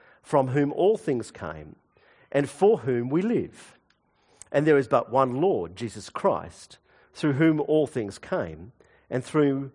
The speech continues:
whom we live." We have Paul actually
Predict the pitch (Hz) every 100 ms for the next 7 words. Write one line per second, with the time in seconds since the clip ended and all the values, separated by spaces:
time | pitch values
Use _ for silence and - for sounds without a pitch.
0 | _ - 165 120 104 101 - 107 101 87
1 | 80 76 - _ _ _ _ _ _ _
2 | _ _ - - - - - _ 143 160
3 | 285 220 - _ _ - 190 156 117 98
4 | 135 - _ _ _ - 190 - - 135
5 | 82 76 90